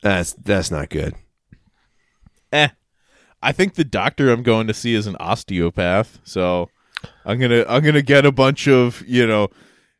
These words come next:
Speaker 2: pushing into, into me, and it's like, "Does that feel better? Does that feel better?" It's like, <laughs> "No, no, it just feels worse."
Speaker 1: Are they
Speaker 2: I,
Speaker 1: the
Speaker 2: I think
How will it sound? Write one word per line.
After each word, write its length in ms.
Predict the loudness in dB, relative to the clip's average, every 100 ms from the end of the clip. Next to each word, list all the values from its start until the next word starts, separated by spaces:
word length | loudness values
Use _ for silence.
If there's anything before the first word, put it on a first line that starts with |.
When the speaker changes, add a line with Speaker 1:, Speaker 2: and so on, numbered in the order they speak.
| _ _ _ -8
Speaker 2:
pushing 440 | -4 -2 -2 -2
into, 400 | 0 -2 -2 -6 -4 -2
into 300 | -2 -2 -2
me, 220 | 2 2
and 80 | 2
it's 100 | -2
like, 160 | -4 -4
"Does 160 | -2
that 220 | 0 0
feel 200 | 2 0
better? 320 | 4 4 2 0
Does 240 | -4 -2
that 200 | 0 0
feel 220 | 0 2 4
better?" 280 | 4 2 2
It's 200 | 0 -2
like, 220 | -6 -10
<laughs> 80 | -10
"No, 600 | -2 0 4 4 2 -4 -14 -20 _
no, 560 | -8 -4 -2 -2 -2 -6
it 140 | -12 -14
just 240 | -16 -10
feels 340 | -2 0 0 0
worse." 560 | 2 2 2 -2 -6
Speaker 1:
Are 120 | 0 4
they 120 | 4
Speaker 2:
I, 40 |
Speaker 1:
the 120 | 2 2
Speaker 2:
I 120 | 0
think 240 | -2 -4